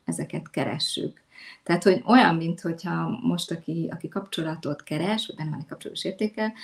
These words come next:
azok inkább ilyen külső, ilyen, ilyen checklistek <laughs> alapján nézzük, de nem az, az értéket, vagy az, hogy, hogy valaki hogyan gondolkodik a világról, vagy hogyan áll a nőkhöz,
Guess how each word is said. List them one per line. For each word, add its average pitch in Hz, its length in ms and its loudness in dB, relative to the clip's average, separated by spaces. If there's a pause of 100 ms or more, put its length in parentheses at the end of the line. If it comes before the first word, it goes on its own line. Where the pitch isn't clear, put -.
(240)
azok 196 240 4
inkább 196 300 4
ilyen 202 240 8
külső, 247 300 6
ilyen, 160 360 2
ilyen 175 180 2
checklistek 170 600 0 (100)
<laughs> - 80 -8
alapján - 580 -2
nézzük, 160 500 -4
de 165 100 0
nem 294 200 4
az, - 280 2
az - 180 -12
értéket, 160 960 -2
vagy - 160 -6
az, 151 160 -6
hogy, 151 280 -2 (420)
hogy - 120 -12
valaki - 720 -6
hogyan 170 280 -4
gondolkodik 160 680 -6
a - 40 -6
világról, 147 580 -2
vagy - 140 -6
hogyan 151 260 0
áll 143 220 4
a 131 80 -2
nőkhöz, 160 580 -2